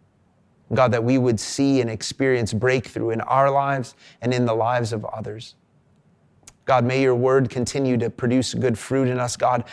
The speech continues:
May your word stir in our hearts this week and lead us into deeper things of you, God, into a greater pursuit of you. And that, Lord,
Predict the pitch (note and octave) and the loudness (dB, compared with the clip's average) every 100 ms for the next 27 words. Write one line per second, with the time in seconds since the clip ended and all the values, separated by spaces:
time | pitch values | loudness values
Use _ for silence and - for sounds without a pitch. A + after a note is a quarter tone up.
0 | - C3+ C#3 A#2+ C3 B2 A#2 - - C#3+ | -4 2 6 6 6 4 2 -2 4 6
1 | C#3 - B2+ A2+ A2+ A#2+ C3 A2+ - A#2 | 6 4 0 0 0 2 0 0 -2 -2
2 | A2+ A#2+ B2+ C3 A#2+ - - B2 B2 A#2 | -2 -2 0 0 0 -8 -6 0 2 4
3 | C#3+ C3+ B2 - - - C3 B2 A#2 A2 | 6 4 0 -6 -16 -6 0 2 2 4
4 | C#3+ - B2+ - C#3 C3+ A2+ A#2+ B2+ B2 | 4 4 0 0 0 0 2 2 2 2
5 | B2+ B2+ B2 A#2 B2 - A#2+ - - A#2 | 2 2 0 0 -2 0 -2 -4 0 2
6 | G#2+ B2+ C3+ C3+ A2 B2 - C3 B2 A#2 | 4 4 4 2 2 -2 0 -2 0 0
7 | A#2 B2 A#2 A#2 A2+ G2+ B2 A#2 | 0 0 0 0 0 0 0 0